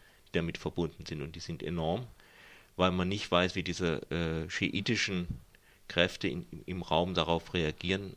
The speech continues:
Wahrscheinlich in Panik, dass sie denken, die sunnitische Türkei zusammen mit Saudi-Arabien möchte sich jetzt Syrien unter den Nagel reißen, also politisch, nicht, äh, also nicht geografisch, sondern als, äh, Land. Und dann,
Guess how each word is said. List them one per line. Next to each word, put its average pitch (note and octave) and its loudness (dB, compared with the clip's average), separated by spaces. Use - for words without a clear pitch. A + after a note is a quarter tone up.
Wahrscheinlich E2+ 0
in D#2 -8
Panik, E2 0
dass - -8
sie - -6
denken, F2 -2
die F2+ -14
sunnitische F2+ -4
Türkei F2+ 0
zusammen F#2+ 4
mit F#2 0
Saudi-Arabien E2+ 4
möchte D#2+ -2
sich - -10
jetzt - -6
Syrien G2 4
unter D2 -6
den D2+ -4
Nagel D2 -4
reißen, D2 -2
also E2 0
politisch, G2+ 2
nicht, - -6
äh, E2 -4
also E2+ -2
nicht F2+ -6
geografisch, E2+ 2
sondern D2 -4
als, - -12
äh, D2 -2
Land. F#2 2
Und F#2+ -2
dann, F2 2